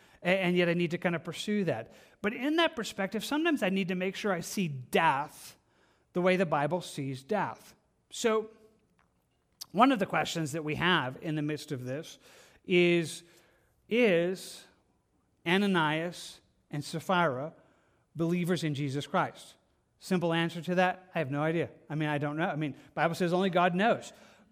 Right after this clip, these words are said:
But I'm just gonna be honest with you. Wouldn't surprise me a bit. Wouldn't surprise me a bit that these are true believers, uh, that they're really his, and that you and I are gonna meet them, uh, someday in heaven. Can't say that with any kind of, you know, certainty, but it just, I wanna tell you,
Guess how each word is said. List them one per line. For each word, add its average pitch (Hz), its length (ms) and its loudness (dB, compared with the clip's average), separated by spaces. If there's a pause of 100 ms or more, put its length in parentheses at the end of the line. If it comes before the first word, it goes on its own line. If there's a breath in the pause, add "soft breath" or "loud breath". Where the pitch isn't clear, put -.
(140)
But 214 220 6
I'm 202 100 4
just 170 140 -6
gonna 185 100 0
be 175 120 6
honest 185 220 2
with 135 120 -10
you. 117 100 -10 (360)
Wouldn't 160 200 -2
surprise 165 340 2
me 170 120 2
a 156 40 2
bit. 143 200 -4 (540)
Wouldn't 175 180 -2
surprise 175 280 2
me 180 140 0
a 165 60 2
bit 156 180 0
that 147 120 -4
these 151 140 -2
are 160 60 -6
true 156 200 -4
believers, 139 580 -6 (320 loud breath)
uh, 147 240 0
that 147 180 -2
they're 151 120 0
really 165 260 0
his, 156 360 -2 (240 loud breath)
and 156 140 0
that 156 100 -4
you 160 140 2
and 175 120 2
I 156 200 2
are 147 140 -4
gonna 139 180 -4
meet 151 300 -2
them, 127 360 -4
uh, 156 200 -4
someday 147 460 -2
in 139 100 -4
heaven. 123 320 -4 (380 soft breath)
Can't 170 220 0
say 170 180 0
that 185 220 2
with 165 160 -2
any 170 160 2
kind 175 180 0
of, 160 140 -2
you 180 100 -4
know, 160 60 -4
certainty, 214 480 -2
but 160 160 -4
it - 20 -8
just, 175 220 -6
I - 20 0
wanna 165 160 0
tell 170 180 0
you, 165 120 2